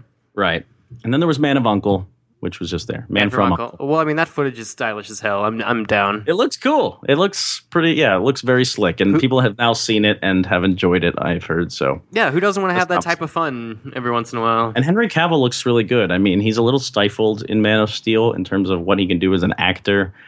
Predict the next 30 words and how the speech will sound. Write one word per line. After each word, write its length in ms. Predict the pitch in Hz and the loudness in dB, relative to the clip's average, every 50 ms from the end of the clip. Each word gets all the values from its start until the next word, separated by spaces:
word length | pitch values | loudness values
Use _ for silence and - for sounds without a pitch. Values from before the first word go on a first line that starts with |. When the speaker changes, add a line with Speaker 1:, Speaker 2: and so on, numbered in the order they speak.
| - - - - | -20 -20 -10 -4
Speaker 1:
Um, 300 | - 90 90 90 90 87 | 0 2 2 4 2 2
but 120 | 90 90 - | 2 2 2
I 140 | 87 98 101 | 2 2 2
enjoyed 360 | 98 98 92 98 90 87 85 | 2 2 2 2 2 2 0
his 120 | 95 90 - | -2 -4 -6
performance 720 | - - - _ - 107 117 131 165 196 214 233 - - - | -8 -10 -8 _ -2 0 2 2 2 2 2 0 0 -2 -2
in 160 | - 185 190 | 0 2 2
Man 160 | 190 190 196 | 2 2 2
of 100 | 208 196 | 0 0
Steel. 360 | - - 196 190 208 233 233 - | -2 0 0 2 2 2 0 0
I 80 | 98 | 0
might 180 | 110 120 123 120 | 0 2 0 0
be 60 | 123 | 0
the 100 | 117 120 120 | 0 2 2
only 120 | 120 113 | 2 2
person 300 | 117 127 120 113 110 92 | 2 2 2 2 2 2
there, 200 | 101 104 120 127 127 | 2 2 2 2 2
too. 260 | - 123 120 139 147 | 0 2 2 2 0
But, 340 | 143 131 117 107 101 101 98 | 0 0 0 2 2 2 2
uh, 280 | 98 98 98 98 98 76 | 2 2 4 4 2 2
I 80 | 101 | 2
think 120 | 110 139 143 | 0 0 0
he's 80 | 143 | 0
a 20 | 143 | 0
good 100 | 160 160 | 0 0
actor. 320 | 180 190 185 - - 98 | 0 0 0 0 -2 -2
And 100 | 90 82 | 0 0
that 200 | 82 90 85 - | 0 0 0 0
he 100 | 107 113 | 0 0
looks, 320 | 107 113 110 - - - | 2 0 0 0 -4 -6